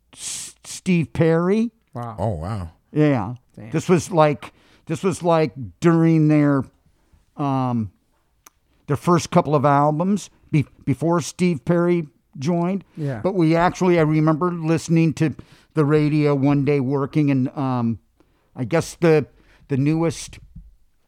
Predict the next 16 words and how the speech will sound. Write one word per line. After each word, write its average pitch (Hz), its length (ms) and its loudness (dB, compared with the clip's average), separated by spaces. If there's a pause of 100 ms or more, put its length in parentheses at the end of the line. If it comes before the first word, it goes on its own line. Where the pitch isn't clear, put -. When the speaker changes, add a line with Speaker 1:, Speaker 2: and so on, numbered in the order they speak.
(460)
Speaker 1:
Journey 160 320 2
album 147 320 0
had 127 160 -6
come 147 180 0
out, 139 440 -4 (1500)
and 139 540 0 (640)
Steve - 420 -4
Perry 156 260 2
was 147 200 -4
in 143 120 0
the 131 60 -2
band. 135 400 -4 (180)
But - 180 -6
this, - 280 2 (260)
this 175 260 -4
was, 175 460 -2